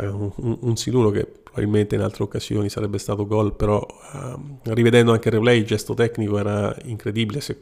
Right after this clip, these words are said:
fosse scesa di due centimetri avremmo parlato di un gol sotto il set eccezionale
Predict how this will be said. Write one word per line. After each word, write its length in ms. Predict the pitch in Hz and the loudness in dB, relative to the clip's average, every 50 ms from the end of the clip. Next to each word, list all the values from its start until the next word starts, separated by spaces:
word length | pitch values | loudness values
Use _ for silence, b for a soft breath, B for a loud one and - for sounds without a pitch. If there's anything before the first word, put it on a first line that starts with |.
| _ _ | _ _
fosse 340 | - - - 110 - - - | -18 -12 -10 -10 -8 -8 -8
scesa 380 | 98 - - - 107 - - - | -8 -6 -2 -2 -2 -2 -2 -2
di 220 | 104 104 107 110 | -2 -2 -4 -2
due 140 | 127 113 104 | 0 -2 -2
centimetri 600 | - - 110 101 - 117 113 113 107 104 107 - - | 0 0 -4 -2 -2 0 2 2 2 0 -2 -4 -4
avremmo 300 | 143 117 107 104 104 101 | -4 -2 -2 0 0 0
parlato 280 | 104 107 107 104 104 | 0 0 0 0 0
di 80 | 104 101 | -2 -2
un 100 | 104 107 | -2 0
gol 180 | 107 107 104 - | 2 0 0 0
sotto 260 | - 110 - - 104 | -2 -6 -4 -4 -6
il 60 | - | -6
set 360 | - - 107 98 - - - - - | -2 -2 -2 -2 -2 -4 -6 -4 -6
eccezionale 960 | 107 104 - - - - - - 107 101 113 131 135 131 123 - - - - | -8 -8 -6 -8 -8 -8 -6 -6 -2 2 4 6 6 6 6 4 0 -10 -20